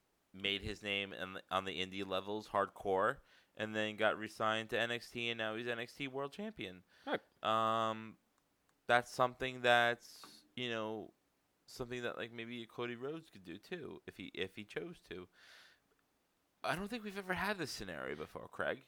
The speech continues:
Speaker 2: Uh, we got a weird question here from, um,
Speaker 1: Really?
Speaker 2: F Robin eighty-five.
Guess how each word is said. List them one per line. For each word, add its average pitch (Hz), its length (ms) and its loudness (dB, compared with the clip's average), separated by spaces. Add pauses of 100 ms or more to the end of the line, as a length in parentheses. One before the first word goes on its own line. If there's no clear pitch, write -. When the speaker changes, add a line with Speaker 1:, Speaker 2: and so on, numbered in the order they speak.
(160)
Speaker 2:
Uh, 127 340 6
we 156 60 2
got 494 180 4
a 269 40 0
weird 247 240 8
question 110 420 8
here 104 320 0
from, 117 320 4
um, 110 460 8 (160)
Speaker 1:
Really? 349 380 -6 (100)
Speaker 2:
F - 520 4 (140)
Robin 156 840 12
eighty-five. 143 800 10